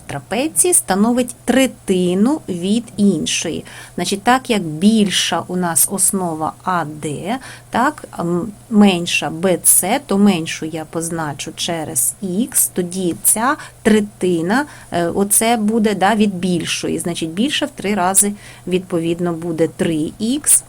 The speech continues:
сантиметра. І, е, середня лінія у нас дорівнює двадцять сантиметрів. Треба знайти основи. Знову таки використовуємо властивість середньої лінії. Це буде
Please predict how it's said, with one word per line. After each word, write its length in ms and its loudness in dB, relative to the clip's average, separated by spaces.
сантиметра. 880 -2
І, 280 4
е, 120 0
середня 560 2
лінія 440 2
у 80 -2
нас 220 0
дорівнює 640 -2
двадцять 600 -2
сантиметрів. 760 -4
Треба 280 2
знайти 560 0
основи. 720 0
Знову 360 4
таки 360 -2
використовуємо 920 0
властивість 640 0
середньої 600 0
лінії. 560 -2
Це 180 0
буде 400 0